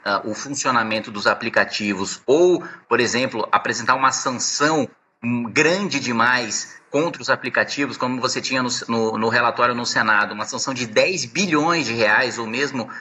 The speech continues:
é, o fim do funcionamento, o fechamento do aplicativo, é, no, no, no Brasil,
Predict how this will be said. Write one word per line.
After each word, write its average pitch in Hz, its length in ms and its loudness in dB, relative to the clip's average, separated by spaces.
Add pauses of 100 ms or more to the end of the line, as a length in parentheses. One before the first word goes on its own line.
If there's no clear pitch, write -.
(120)
é, 107 200 4
o 117 60 -2
fim 175 360 -4
do 151 80 0
funcionamento, 117 540 0
o - 20 -8
fechamento 127 560 0
do 131 60 2
aplicativo, 110 680 0 (240)
é, 92 360 4
no, 123 340 0
no, 107 240 2
no 107 160 2
Brasil, 131 580 0